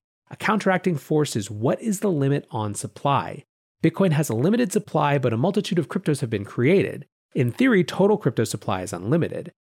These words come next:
However, in this respect, they are like fiat currencies. In practice, only a small number are used for investment.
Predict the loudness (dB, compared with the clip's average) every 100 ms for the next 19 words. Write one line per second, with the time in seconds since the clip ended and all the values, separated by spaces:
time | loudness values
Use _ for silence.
0 | -4 2 2 4 4 4 2 2 0 0
1 | -2 0 0 0 -2 -4 -4 -4 -6 -2
2 | 2 2 -2 -8 -10 -14 _ _ -4 -2
3 | 0 -2 0 0 0 0 2 0 -2 0
4 | 2 4 2 2 2 2 0 -4 -6 -8
5 | -6 -2 -2 -2 -10